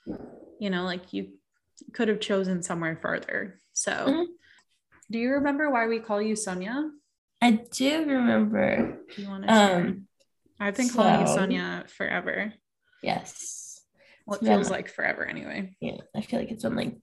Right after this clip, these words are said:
Speaker 2: I think it's been, like, ten years, honestly.
Speaker 1: <laughs> It honestly might be.
Speaker 2: I think it, like, 'cause when did we go on the cru-, okay, so we went on the cruise.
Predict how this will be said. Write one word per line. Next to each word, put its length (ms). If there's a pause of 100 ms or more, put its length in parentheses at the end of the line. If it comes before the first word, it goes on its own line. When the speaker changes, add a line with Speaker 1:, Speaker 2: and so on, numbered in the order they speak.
(140)
Speaker 2:
I 140
think 200
it's 140
been, 120
like, 200
ten 220
years, 260
honestly. 540
Speaker 1:
<laughs> 100 (1000)
It 140
honestly 360
might 200
be. 360 (380)
Speaker 2:
I 140
think 240
it, 160
like, 140
'cause 180
when 140
did 120
we 100
go 120
on 80
the 100
cru-, 140 (100)
okay, 300 (460)
so 280
we 80
went 180
on 100
the 80
cruise. 500